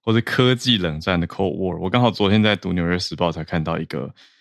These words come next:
台湾的政治学家，他也是 investment banker 吧，投资银行家，叫林夏如，他打了一个比喻，他就说现在去中国工作会有一点像冷战时期去苏联，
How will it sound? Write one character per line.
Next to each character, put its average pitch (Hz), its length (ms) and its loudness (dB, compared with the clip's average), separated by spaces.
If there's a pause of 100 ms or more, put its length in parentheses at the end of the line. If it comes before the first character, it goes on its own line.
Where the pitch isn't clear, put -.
(120)
台 107 180 2
湾 117 280 6
的 95 260 4
政 156 220 4
治 143 180 4
学 87 320 2
家， 95 240 2
他 110 120 2
也 85 60 2
是 101 240 0
investment 92 500 2
banker 82 340 -2
吧， - 180 -14
投 87 180 -2
资 90 460 0
银 82 180 -2
行 80 160 -4
家， 80 360 -4
叫 95 80 -2
林 87 200 4
夏 104 220 4
如， 80 180 -2
他 - 140 -2
打 85 240 2
了 85 80 4
一 - 20 2
个 87 100 -2
比 82 220 -4
喻， 87 280 2 (460)
他 120 120 2
就 123 80 4
说 117 360 4
现 143 340 4
在 117 340 4
去 - 220 -2
中 113 260 4
国 87 220 0
工 104 320 4
作 107 200 2
会 117 160 4
有 101 140 6
一 117 40 4
点 95 180 4
像 101 300 2 (100)
冷 95 220 4
战 113 200 4
时 98 200 0
期 92 180 0
去 104 140 0
苏 98 320 0
联， 95 280 -4